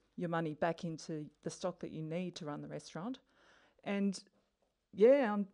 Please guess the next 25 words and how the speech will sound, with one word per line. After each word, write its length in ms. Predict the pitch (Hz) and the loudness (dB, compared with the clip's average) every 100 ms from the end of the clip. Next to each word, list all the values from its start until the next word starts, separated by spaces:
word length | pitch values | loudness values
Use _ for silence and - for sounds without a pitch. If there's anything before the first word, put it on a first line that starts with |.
| 202 - _ - | -12 -20 _ -4
pretty 200 | 339 254 | 0 2
nervous. 420 | 226 254 202 220 | 4 4 2 0
I'll 100 | 226 | 2
wait 180 | 254 233 | 2 0
and 80 | 208 | -2
see 180 | 190 | 0
how 120 | 196 170 | 0 0
this 240 | 170 - | -4 -4
weekend 400 | 165 165 208 208 | -4 -2 -2 -2
goes, 280 | 165 156 180 | -2 -2 -4
'cause 180 | - 180 | -6 -2
obviously 360 | 180 165 156 | -2 -2 -4
I've 120 | 160 - | -4 -2
got 140 | 170 | -2
a 40 | |
lot 140 | 160 160 | -2 -4
of 120 | 156 | -4
my 160 | 160 151 | -6 -4
dry 300 | - 160 175 | -2 -2 -2
goods 280 | 175 160 | -4 -8
in 80 | 156 | -10
and 160 | 147 147 | -10 -10
things 240 | 160 156 | -10 -8
like 180 | 151 156 | -8 -4
that, 260 | 165 170 | -2 -2